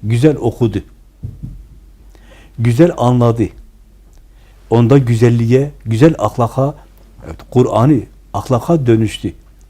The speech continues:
Zaten amele de dönüşüyor. Güzel yaptı. Dolayısıyla güzel okuduğu için bütün bunlar, bu güzellikler onda tecelli etti. Evet.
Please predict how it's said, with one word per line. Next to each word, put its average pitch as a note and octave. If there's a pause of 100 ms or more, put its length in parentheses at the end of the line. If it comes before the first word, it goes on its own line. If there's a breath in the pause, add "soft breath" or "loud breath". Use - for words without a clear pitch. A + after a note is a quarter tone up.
(140)
Zaten -
amele G#2
de G#2
dönüşüyor. B2 (360)
Güzel B2
yaptı. B2 (340)
Dolayısıyla A#2 (540 loud breath)
güzel B2
okuduğu B2
için F#2+ (360)
bütün G#2
bunlar, G2+ (100)
bu A2
güzellikler G2
onda F2+
tecelli E2
etti. - (760)
Evet. -